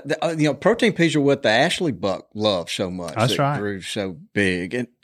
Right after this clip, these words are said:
Speaker 2: And I know it's turkey season, but now, you, just like we're talking about planning, Mike's talking about planning long-term plans and working these plans, it's time to start planning for deer season too.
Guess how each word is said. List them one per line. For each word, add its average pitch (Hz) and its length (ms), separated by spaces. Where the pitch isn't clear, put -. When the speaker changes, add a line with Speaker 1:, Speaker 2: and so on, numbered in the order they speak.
Speaker 2:
And 156 140
I - 20
know 202 140
it's 175 100
turkey 170 300
season, 123 320
but 104 80
now, 123 240
you, 117 220
just 117 260
like 131 120
we're 127 100
talking 127 240
about 113 180
planning, 120 480
Mike's 113 300
talking 117 260
about 113 380
planning 120 320
long-term 113 500
plans 113 340
and 98 80
working 110 300
these 95 120
plans, 101 360
it's - 120
time 104 180
to - 40
start 110 200
planning 107 180
for 101 80
deer 107 180
season 98 360
too. 110 200